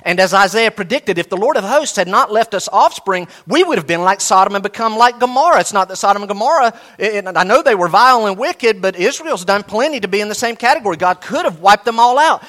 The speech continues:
Guys, it is amazing. Study ancient, ancient civilizations, and you find this one that just keeps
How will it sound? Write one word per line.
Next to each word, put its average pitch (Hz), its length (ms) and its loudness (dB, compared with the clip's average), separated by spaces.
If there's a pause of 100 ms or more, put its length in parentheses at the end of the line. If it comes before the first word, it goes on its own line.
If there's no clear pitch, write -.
(140)
Guys, 175 220 0
it 240 80 -6
is 254 140 -6
amazing. 262 440 -2
Study 269 400 0
ancient, 254 500 -6
ancient 233 280 -6
civilizations, 220 720 -2 (180)
and 208 100 -4
you 202 80 -4
find 302 300 0
this 285 160 -4
one 269 280 4
that 165 100 -4
just 175 180 -8
keeps - 460 -6